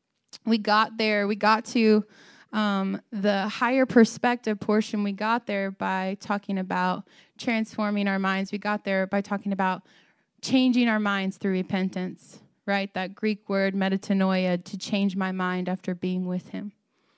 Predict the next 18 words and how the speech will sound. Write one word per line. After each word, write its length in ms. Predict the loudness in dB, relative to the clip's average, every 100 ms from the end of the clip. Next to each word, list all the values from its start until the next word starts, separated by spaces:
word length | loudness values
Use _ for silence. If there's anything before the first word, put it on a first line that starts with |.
| _ _ _ _ _ _ _ _ _ _ _ _
So 420 | 8 10 12 8 4 -6 -16 0
when 120 | 4
we 100 | 4
change 400 | 2 4 6 8
our 100 | 8
minds, 760 | 8 8 8 6 8 8 6 -8 -16 -20 _ _ _ _
it, 380 | 2 4 4 -2 _ 0
it, 180 | 0 0 -12 -20 _ _ _
it 100 | -2
gives 300 | 2 2 4
us 140 | 2
higher 500 | 2 0 2 4 4
thinking. 720 | 2 0 0 0 -2 -6 -4 -6 -12 _ _ -20 _
When 120 | 2
we 100 | 2
have 280 | 4 4 4
higher 360 | 4 4 6 4
thinking, 840 | 4 4 4 2 0 4 4